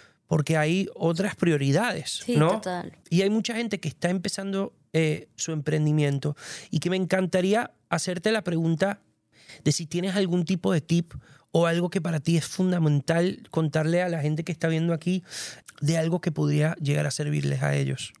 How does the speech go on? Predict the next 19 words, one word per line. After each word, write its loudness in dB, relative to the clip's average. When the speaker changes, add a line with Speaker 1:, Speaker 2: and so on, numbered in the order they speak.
Speaker 2:
Nuevamente, 2
son 0
demasiadas 0
esferas, 0
Speaker 1:
Sí. -2
Speaker 2:
¿sí? -2
Porque 2
al 0
final 2
es 0
un 0
conjunto 2
de 2
todo. 2
Pero 4
yo -2
sí -4
creo 0
que 0